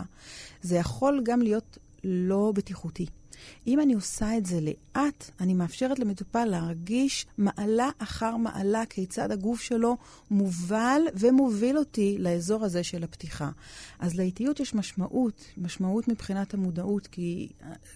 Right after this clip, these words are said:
כמו שאמרתי, זה לא רק בוא תשב, תתמסר, תשכב, תרגיש את המים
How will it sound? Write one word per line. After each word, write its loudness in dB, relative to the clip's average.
כמו -2
שאמרתי, 0
זה -2
לא 2
רק 2
בוא 2
תשב, -4
תתמסר, -4
תשכב, -8
תרגיש -8
את -10
המים 0